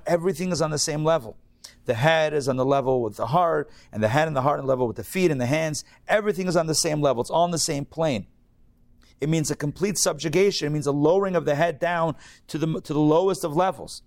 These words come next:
It means saying that my head is no longer guiding me intellectually. I'm no longer being guided by my values. I'm being guided by what's ever the most immediate need. I'm no longer seeing things for the way they are, but I'm seeing things for what I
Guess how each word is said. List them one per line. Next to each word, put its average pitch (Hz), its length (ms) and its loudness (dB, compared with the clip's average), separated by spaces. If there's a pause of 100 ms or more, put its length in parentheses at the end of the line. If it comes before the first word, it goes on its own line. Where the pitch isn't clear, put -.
(300)
It 131 100 -6
means 160 240 0
saying 180 240 -2
that 147 160 2
my 139 140 0
head 175 260 2
is 143 160 -4
no 156 100 0
longer 170 440 2 (240)
guiding 170 440 -2
me 139 140 -2
intellectually. 156 800 -2 (240)
I'm 143 140 -2
no 190 160 4
longer 190 260 -2
being 151 200 -4
guided 160 360 0
by 151 80 0
my 147 160 0
values. 170 640 -2 (180)
I'm 143 100 -4
being 156 180 0
guided 165 360 0
by 151 160 0
what's 147 220 -2
ever 160 500 0 (480)
the 139 80 2
most 147 300 6
immediate 147 440 4
need. 127 420 -2 (500)
I'm 135 100 2
no 156 100 6
longer 175 300 2
seeing 180 320 -2
things 156 300 -4
for 139 140 -4
the 131 80 2
way 139 120 6
they 127 160 2
are, 165 460 0 (200)
but 135 120 -2
I'm 127 80 -2
seeing 175 320 -2
things 160 340 -4
for 147 160 -2
what 139 160 2
I 135 220 0